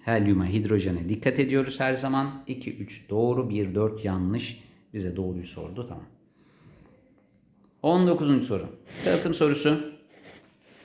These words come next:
Çaprazlamaları biliyorsunuz artık. Küçük harfle gösterilenler çekinik özellik, büyük harfle gösterilenler baskın özellik şeklinde ifade ediyoruz. Hemen burada zaten gözüme çarptı.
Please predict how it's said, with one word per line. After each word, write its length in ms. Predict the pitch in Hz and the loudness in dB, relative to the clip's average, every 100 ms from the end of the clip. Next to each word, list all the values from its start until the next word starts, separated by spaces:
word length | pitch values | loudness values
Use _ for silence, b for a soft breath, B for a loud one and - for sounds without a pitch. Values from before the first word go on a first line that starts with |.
| - 139 | -16 2
Çaprazlamaları 840 | 190 180 175 165 151 147 147 135 | 6 6 8 6 8 6 6 4
biliyorsunuz 460 | 131 127 120 113 110 | 4 2 2 0 2
artık. 360 | 101 - 135 - - | 0 0 -6 -10 -8
Küçük 240 | 175 147 147 | -6 -2 2
harfle 280 | 123 123 | 2 2
gösterilenler 760 | 113 110 - 107 101 98 95 90 | 0 0 0 -2 0 0 0 0
çekinik 360 | 127 123 143 143 | -2 6 6 6
özellik, 440 | 139 139 139 139 - - | 4 4 4 2 -6 -2
büyük 220 | 147 139 | 0 2
harfle 280 | 113 - 95 | 0 -2 -4
gösterilenler 800 | 95 - 101 90 87 85 85 101 | -4 -4 -6 -4 -4 -6 -4 2
baskın 340 | 131 - 147 | 2 4 4
özellik 480 | 143 143 135 135 139 - B B B B | 4 4 4 2 -2 -8 B B B B
şeklinde 460 | - 147 101 107 | 2 2 2 0
ifade 480 | 107 135 - 139 139 | 0 -2 4 6 6
ediyoruz. 500 | 135 135 139 139 - b b b | 2 0 -2 -6 -14 b b b
Hemen 400 | - 139 123 110 | 0 4 6 4
burada 220 | 113 110 98 | 4 4 4
zaten 460 | 101 98 95 92 | 2 2 0 0
gözüme 380 | 98 104 107 101 | 0 0 2 2
çarptı. 600 | 101 92 90 120 120 - | 2 0 0 0 0 -2